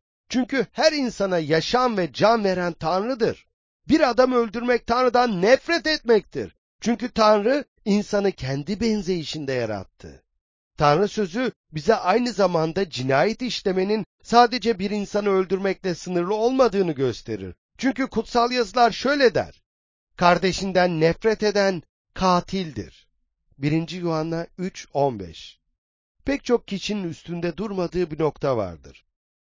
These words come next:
Tanrı bir kişiyi yalnızca yaptıklarına göre değil, aynı zamanda yapmak istediklerine, yani niyetlerine göre de yargılar. Tanrı yüreğe baktığı için nefret ve cinayet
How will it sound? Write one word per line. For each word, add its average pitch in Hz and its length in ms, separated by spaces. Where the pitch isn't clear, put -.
Tanrı 160 460
bir 240 120
kişiyi 220 460
yalnızca 247 480
yaptıklarına 180 600
göre 151 360
değil, 220 260
aynı 254 320
zamanda 196 580
yapmak 196 480
istediklerine, 135 840
yani 190 480
niyetlerine 208 640
göre 240 320
de 156 60
yargılar. 101 680
Tanrı 175 520
yüreğe 190 480
baktığı 165 380
için 175 440
nefret 175 560
ve 175 120
cinayet 156 600